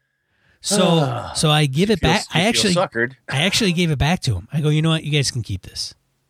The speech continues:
Speaker 1: The dude literally looked like, "What?" I said, "Yeah, I don't, I don't want this." "Uh, um, okay." Like, yeah, I don't, that's why, I mean, that's how much I'm playing Pathfinder. I don't want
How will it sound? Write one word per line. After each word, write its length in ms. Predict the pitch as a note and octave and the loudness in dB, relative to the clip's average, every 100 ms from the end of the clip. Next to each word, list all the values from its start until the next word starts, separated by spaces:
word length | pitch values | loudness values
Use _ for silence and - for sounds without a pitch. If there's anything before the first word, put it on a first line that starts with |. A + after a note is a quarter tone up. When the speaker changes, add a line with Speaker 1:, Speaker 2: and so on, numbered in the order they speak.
| _ _ - | _ _ -4
Speaker 1:
The 80 | D3+ | -2
dude 400 | B2 E3 G3+ G3+ | 2 4 4 2
literally 340 | D3 D#3+ E3+ D3+ | 0 2 2 2
looked 240 | C#3+ - | 0 0
like, 360 | C#3+ G#2+ - - _ _ _ _ | 0 -2 -4 -16 _ _ _ _
"What?" 260 | A2 D3+ G#3+ _ _ _ _ _ | -2 0 -2 _ _ _ _ _
I 40 | |
said, 180 | - F3 | -6 -2
"Yeah, 160 | F3+ E3+ | -2 -2
I 60 | C#3+ | 0
don't, 240 | D#3+ D3+ | 2 2
I 100 | D3 | 2
don't 100 | C#3 | 2
want 220 | C3 B2+ | 2 0
this." 400 | - F2+ - - - _ _ _ _ _ _ _ _ - | -4 -10 -10 -10 -16 _ _ _ _ _ _ _ _ 0
"Uh, 440 | C3+ B2+ B2 A#2 - _ _ _ _ _ _ _ _ - | 2 2 2 0 -4 _ _ _ _ _ _ _ _ -4
um, 560 | A2+ A2+ G#2 G2+ G2 - _ - | -2 0 -2 -4 -6 -12 _ -2
okay." 720 | C3+ G3+ G#3+ D3+ C3+ F3 - _ _ _ _ _ _ _ _ _ _ _ - | -2 0 0 2 2 0 -4 _ _ _ _ _ _ _ _ _ _ _ -4
Like, 180 | D#3 | -2
yeah, 260 | E3 A#3+ - | 0 0 0
I 100 | D#3+ | 2
don't, 280 | A#3 A#3+ - _ _ _ _ | 2 2 -2 _ _ _ _
that's 320 | F#3 A#3+ - | 0 0 -2
why, 480 | E3 F3+ F#3+ G3 F#3 - - | -2 0 2 2 -2 -6 -2
I 40 | |
mean, 100 | E3 | 0
that's 220 | E3 F#3+ | 0 -2
how 180 | - F#3+ | -2 0
much 260 | E3+ E3 - | 2 0 0
I'm 220 | C#3 D#3+ C#3+ | 0 2 2
playing 300 | D#3+ D#3 B2+ | 2 0 0
Pathfinder. 540 | - E3+ - A2 G2 | 0 0 -2 -4 -4
I 120 | A2+ | -2
don't 200 | D3 E3+ | 0 0
want 280 | C#3 D3 E3 | 0 -2 -4